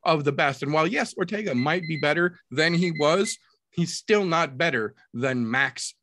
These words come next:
was. And we have seen, like it or not, Volkanovski got past Max, not once, but twice, all five rounds, didn't require a doctor to jump in and save his fucking ass. So as much as I don't like it,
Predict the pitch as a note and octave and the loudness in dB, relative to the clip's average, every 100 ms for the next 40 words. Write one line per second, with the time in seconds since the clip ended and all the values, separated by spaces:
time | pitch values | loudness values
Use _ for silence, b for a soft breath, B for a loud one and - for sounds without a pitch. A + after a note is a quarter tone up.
0 | - A2+ A#2+ G2+ F2 B2+ A#2 D3 E3+ C#3+ | -14 -4 -2 -2 -4 -4 -2 -2 -2 -2
1 | - G3 F3 B2 C#3 F3 E3 C#3 D3 C3 | -2 0 0 0 0 0 -2 -2 -2 0
2 | D#3 C#3 A#2+ _ _ _ - C3+ E3+ D3 | 0 0 -2 _ _ _ -4 0 2 2
3 | C#3+ F#3+ E3+ A#2 A2+ A2+ C#3+ D3 - - | 2 0 0 -6 -8 -4 0 0 0 -2
4 | E3 D#3 - D#3+ A#2 - - C3+ F3 D3+ | 0 -2 -2 0 -2 -6 -6 -4 -4 -2
5 | C#3+ A2+ - _ - C3+ C#3+ - - D#3 | -2 -2 -10 _ -6 -2 -2 -6 -6 -2
6 | A#2+ - - _ _ C#3+ G3+ F3 C3 A#2 | -2 -4 -16 _ _ 4 4 2 0 0
7 | A#2 A#2 A#2 A#2 B2 F3 G#3+ B3+ G3 - | 0 -2 -2 -4 -2 0 2 0 -2 0
8 | G#3 G3 C#3+ B2+ D#3 F3+ E3+ C3 B2 C#3+ | 2 4 2 2 0 0 -2 -4 -2 -2
9 | C3+ B2+ A#2+ A#2+ - E3+ F3 C3 - _ | 0 -2 -4 -4 0 0 0 -6 -16 _
10 | F#3 F3 B2 A#2 - G3+ D3 A2+ - B | 0 0 -2 -4 0 2 2 0 -8 B
11 | B - D3+ C3 E3 B3 A#3+ G#3 G#3 G#3 | B -8 -4 -2 2 2 2 2 2 2
12 | G3 G3+ D3 C#3+ - | 2 2 2 2 -2